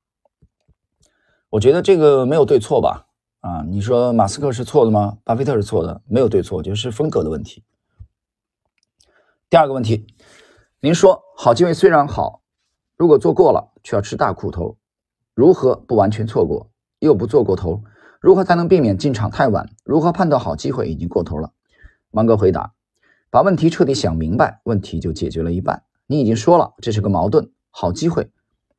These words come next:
刚开始进场的时候潜力十足，好机会做过了头，危机四伏。你脑子里清醒地绷着这根弦，什么机会？是什么类型的？自己去分。这个问题你已经解决一半了，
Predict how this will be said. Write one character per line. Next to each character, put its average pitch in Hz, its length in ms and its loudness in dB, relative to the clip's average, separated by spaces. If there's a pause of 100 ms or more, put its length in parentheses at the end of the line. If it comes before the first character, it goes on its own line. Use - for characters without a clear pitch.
(1040)
刚 196 140 4
开 208 160 2
始 151 80 -2
进 190 140 2
场 127 180 2
的 101 60 0
时 107 100 2
候 135 60 2
潜 101 180 -2
力 104 80 0
十 117 180 -2
足， 113 300 -2
好 104 220 0
机 113 120 -2
会 139 140 4
做 113 160 4
过 - 100 0
了 104 60 2
头， 101 360 -2
危 104 140 2
机 98 140 -2
四 87 180 -6
伏。 - 220 -14 (500)
你 196 120 -2
脑 139 180 4
子 156 80 -2
里 160 100 0
清 190 240 0
醒 135 160 -2
地 107 80 2
绷 160 220 0
着 151 100 4
这 131 120 2
根 135 120 -2
弦， 107 460 -4
什 - 240 -4
么 135 80 -2
机 - 160 -4
会？ 104 240 -6 (460)
是 - 160 -8
什 110 120 -2
么 156 60 0
类 175 140 4
型 87 180 -2
的？ - 100 -8 (140)
自 - 160 -4
己 101 160 -4
去 107 160 -8
分。 135 320 -6 (160)
这 175 140 4
个 135 80 4
问 135 120 4
题 98 380 -4
你 110 120 -8
已 101 40 -2
经 92 140 -4
解 76 120 -8
决 90 160 -6
一 107 60 -4
半 120 220 0
了， - 100 -14